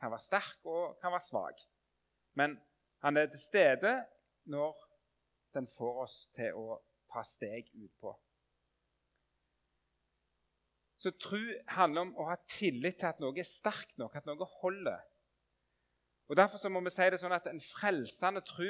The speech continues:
på Jesus, det handler om å ha denne grunnleggende tilliten til Jesus, til hans gjerning for oss, at han døde for oss, at han sto opp igjen, eh, at han gjorde det for deg,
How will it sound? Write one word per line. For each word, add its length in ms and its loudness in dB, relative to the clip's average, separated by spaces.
på 140 -2
Jesus, 480 -2
det 180 2
handler 400 0
om 220 -2
å 80 -6
ha 180 2
denne 300 -2
grunnleggende 840 -2
tilliten 680 -6
til 160 2
Jesus, 760 0
til 220 0
hans 320 -6
gjerning 560 4
for 220 0
oss, 340 -8
at 140 -16
han 180 -12
døde 260 2
for 220 -4
oss, 160 -8
at 80 -12
han 100 -10
sto 140 -16
opp 220 -8
igjen, 200 0
eh, 180 -2
at 240 -8
han 80 -4
gjorde 220 -4
det 40 -16
for 220 -12
deg, 340 2